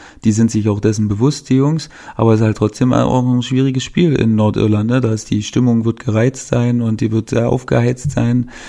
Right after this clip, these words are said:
Und ist doch aber ein geiles Spiel, äh, für die neue, junge Mannschaft, die wir haben und, äh, mit vielen Spielern, die jetzt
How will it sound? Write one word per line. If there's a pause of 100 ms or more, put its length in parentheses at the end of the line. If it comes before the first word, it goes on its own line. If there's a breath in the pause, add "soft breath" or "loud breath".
(200 loud breath)
Und
ist
doch
aber
ein
geiles
Spiel,
äh,
für
die
neue,
junge
Mannschaft,
die
wir
haben
und,
äh,
mit
vielen
Spielern,
die
jetzt